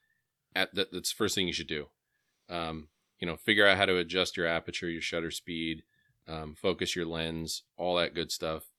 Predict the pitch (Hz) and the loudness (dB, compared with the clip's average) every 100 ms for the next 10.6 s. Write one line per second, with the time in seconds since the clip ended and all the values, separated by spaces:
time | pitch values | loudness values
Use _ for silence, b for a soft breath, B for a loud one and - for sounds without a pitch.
0 | - 82 - _ 87 98 104 107 101 90 | -18 -18 -18 _ -4 0 2 2 2 2
1 | 92 92 87 - 87 101 - - _ _ | 0 0 -2 -4 -4 -4 -6 -12 _ _
2 | _ _ _ _ - 82 78 78 - 90 | _ _ _ _ -8 -4 -4 -8 -6 -2
3 | 90 95 90 98 85 - 85 82 82 78 | 4 4 2 -2 -4 -2 -2 -2 -6 -6
4 | 82 80 80 76 - 82 78 76 73 - | -6 -4 -4 -4 -4 -4 -6 -8 -12 -12
5 | 80 78 76 73 - _ _ _ - 90 | -8 -8 -10 -14 -20 _ _ _ -2 0
6 | 82 80 78 - 78 - 80 76 78 78 | 0 -2 -6 -6 -8 -6 -6 -6 -8 -8
7 | 78 78 - 78 73 - 78 78 78 73 | -8 -8 -8 -8 -8 -8 -6 -6 -8 -4
8 | 80 - b b b b b _ 113 107 | -4 -6 b b b b b _ 0 2
9 | 110 - 104 120 120 113 113 110 - 101 | 0 0 2 4 4 2 2 2 4 2
10 | - 90 101 95 73 | 2 -2 0 0 0